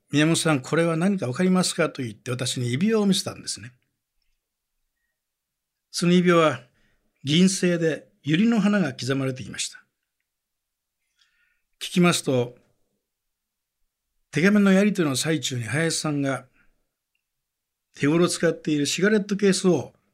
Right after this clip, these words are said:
送ってきたそうであります。お返しにと当時使っていた指輪を楓さんは送り返しました。その指輪が遺品の中、遺品として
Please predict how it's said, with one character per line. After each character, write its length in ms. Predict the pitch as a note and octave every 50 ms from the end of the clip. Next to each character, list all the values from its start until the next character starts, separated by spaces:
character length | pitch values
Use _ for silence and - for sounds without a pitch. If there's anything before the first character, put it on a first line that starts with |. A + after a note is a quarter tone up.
| _ _ _ _ _ _ _ -
送 180 | - B2 -
っ 40 | -
て 120 | - D#3
き 60 | B2+ -
た 100 | C3+ A#2+
そ 160 | - A#2 G#2+
う 40 | G2+
で 80 | F2
あ 40 | E2
り 80 | E2+ E2
ま 100 | E2 -
す。 240 | - - - _ _ _ _ _ _ _ _ _ _ _ _ _ _ _ _ _ -
お 80 | C#3+ C3
返 260 | D3+ F#3 F#3+ G3 F#3+
し 140 | F#3+ F#3+ F#3
に 100 | F#3 F3+
と 260 | F3 D3 B2 A#2+ B2 -
当 200 | D#3+ D#3+ D#3+ D3+
時 200 | C#3+ C3+ B2 A#2+
使 180 | - - - C3
っ 40 | B2+
て 160 | B2+ - C#3+
い 100 | D3 D#3
た 360 | - G3 F3+ C#3 G#2 - _ _ _ _ _ _ _ -
指 260 | C3 B2+ B2+ B2+ B2
輪 100 | A#2+ D3
を 160 | F3 E3+ D3
楓 300 | - - C#3+ C3+ B2+ A#2+
さ 140 | A2+ - A#2
ん 80 | B2 C#3+
は 180 | D3+ C#3+ -
送 160 | C3+ B2 -
り 80 | D#3+ D#3
返 180 | - E3 D#3 C3+
し 120 | - C#3
ま 80 | A#2+ -
し 80 | -
た。 100 | - _ _ _ _ _ _ _ _ _ _ _ _ _ _ _ _ _ _ _ _ _ _ _ _ _ _ _ _ _ _ _ _ _ _ _ _
そ 180 | - - - F#3+
の 120 | G3+ G3+
指 180 | G3 F#3+ F#3 G3
輪 140 | F#3+ F#3 F3+
が 320 | F#3 F3+ D3+ G#2+ - - _ _ _ _ _ _ _ _ _ _ _ _ _
遺 120 | - C3 B2
品 200 | C#3+ D#3+ E3+ E3+
の 80 | E3
中、 360 | D#3+ E3+ E3 D#3+ B2+ G#2 - _ _ _ _ _ _ _ -
遺 140 | C#3+ D3 B2+
品 200 | D#3 D#3+ D#3 C#3+
と 140 | - F#3+
し 80 | - -
て 380 | - F#3 E3 D3 B2 - -